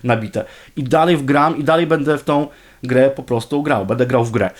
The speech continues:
<laughs> No dosłownie, dlatego ja uważam, że to jest, mm, dobra rzecz. Wiadomo, jakieś tam inne gry popierdółki, może nie wszystkie, bo przecież, y, Dragon Age, ja w-, zdaję sobie sprawę, znam kilku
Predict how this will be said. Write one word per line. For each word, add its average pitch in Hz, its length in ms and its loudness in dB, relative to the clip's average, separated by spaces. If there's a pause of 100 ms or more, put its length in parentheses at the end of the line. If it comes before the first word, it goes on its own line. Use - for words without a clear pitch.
(380)
<laughs> - 440 -4
No 175 100 2
dosłownie, 185 540 0 (240)
dlatego 160 360 0
ja 165 120 0
uważam, 160 460 -2
że 160 160 0
to 151 420 2
jest, 131 420 -2
mm, 170 200 -2 (680)
dobra 196 380 0
rzecz. 113 260 -2
Wiadomo, 240 400 2
jakieś 147 240 -2
tam 143 200 -2
inne 208 240 -4
gry 147 180 -4
popierdółki, 139 680 -2
może 139 180 0
nie 147 100 -2
wszystkie, 196 380 -2
bo 120 400 0
przecież, 123 420 -8
y, 127 180 -4 (460)
Dragon 156 640 -2
Age, 127 240 0
ja 127 100 2
w-, 127 200 -6
zdaję 151 200 0
sobie 160 180 -6
sprawę, 127 340 -2
znam 135 220 0
kilku 139 680 -2